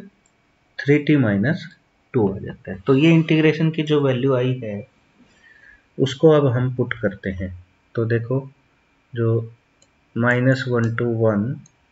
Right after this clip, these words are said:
dx by two minus x root one minus x square, इसकी value क्या आती है, limit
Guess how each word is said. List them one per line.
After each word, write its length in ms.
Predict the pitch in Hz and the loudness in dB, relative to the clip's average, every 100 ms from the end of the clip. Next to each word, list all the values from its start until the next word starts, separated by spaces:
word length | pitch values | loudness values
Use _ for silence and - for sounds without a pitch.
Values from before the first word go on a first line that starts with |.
| _ 117 | _ -4
dx 460 | 117 123 127 120 113 | 0 2 0 -4 -4
by 180 | 104 101 127 - _ _ _ _ _ _ _ _ - | -2 -2 -4 -12 _ _ _ _ _ _ _ _ 2
two 140 | 131 123 | 2 4
minus 420 | 120 120 120 117 131 | 2 2 -2 -2 -4
x 280 | 131 - - - _ _ _ _ _ _ _ - _ _ _ - | -4 -10 -16 -20 _ _ _ _ _ _ _ -20 _ _ _ -4
root 280 | 120 127 127 | 0 2 2
one 160 | 117 117 110 | 0 2 0
minus 340 | 110 110 110 | 0 -2 -4
x 220 | 98 - | -6 -8
square, 260 | - 101 101 | -4 -4 -4
इसकी 260 | 107 - 127 | -6 -4 0
value 260 | 123 120 | 0 -2
क्या 140 | 127 120 | -2 -2
आती 200 | 120 120 | -2 -2
है, 60 | |
limit 400 | 113 123 139 - | 0 0 0 -4